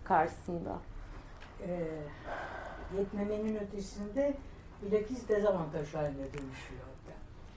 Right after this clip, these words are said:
Speaker 2: Ee, birincisi benim asıl, e, yani çalışma alanım hiçbir zaman doğrudan milliyetçilik olmadı. Onun için
Speaker 1: Hı hı.
Speaker 2: milliyetçilik, e, literatüründe mesela Ayhan kadar hiçbir zaman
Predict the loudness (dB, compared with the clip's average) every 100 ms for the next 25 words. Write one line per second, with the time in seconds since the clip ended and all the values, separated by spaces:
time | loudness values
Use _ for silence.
0 | -12 -12 -12 6 10 12 12 10 8 4
1 | -4 -12 -14 -10 2 4 4 2 2 4
2 | 8 6 4 -6 -12 -14 -10 -2 -2 0
3 | -2 -2 -4 -4 2 4 4 0 -4 -12
4 | -10 -8 -6 -2 -2 0 4 4 4 2
5 | -2 -4 -4 0 0 0 -2 -6 -12 -12
6 | -4 2 4 4 2 2 0 -2 0 2
7 | 2 -2 -6 2 4 4 0 -2 -2 -2
8 | -4 -4 -4 -6 -10 4 8 8 6 4
9 | 2 2 0 -2 -2 -2 -4 -8 -8 -4
10 | 0 2 2 0 0 0 0 0 -2 -4
11 | -2 0 -2 -4 -4 -2 0 -2 -2 -6
12 | -6 -2 -2 -2 -6 -6 -6 -4 -2 0
13 | 0